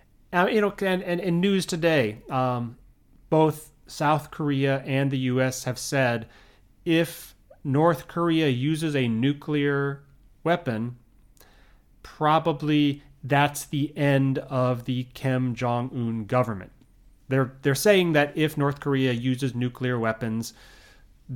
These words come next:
the U S, South Korea, other countries will go after, uh, the Kim Jong-un and his government and use a lot of power, use a lot of force, and get rid of the government,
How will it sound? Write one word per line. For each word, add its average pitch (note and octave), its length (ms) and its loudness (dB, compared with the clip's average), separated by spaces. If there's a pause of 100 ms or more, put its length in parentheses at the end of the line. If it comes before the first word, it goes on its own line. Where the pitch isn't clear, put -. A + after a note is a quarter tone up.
(140)
the C3 100 -2
U C3+ 260 2
S, C3 260 2
South B2 300 0
Korea, A#2 560 -4 (180)
other B2+ 300 -2
countries A#2+ 520 -6 (260)
will C#3 580 2 (580)
go C3 520 2
after, C3+ 760 -2 (1040)
uh, A#2 400 -4 (260)
the B2+ 140 0
Kim B2 320 -2
Jong-un B2+ 380 -2
and A2+ 80 -4
his A#2+ 140 -6
government B2 340 -2 (280)
and F#3 240 2
use D#3+ 220 2
a C#3+ 60 2
lot B2+ 200 4
of C3 120 -2
power, B2+ 360 2
use A#2+ 220 -2
a C3 60 -2
lot A#2 180 0
of A#2 80 -4
force, A2+ 500 -6 (540)
and B2+ 400 0 (300)
get D3 240 2
rid B2 200 0
of A2+ 120 -2
the A#2+ 80 -4
government, G#2+ 440 -4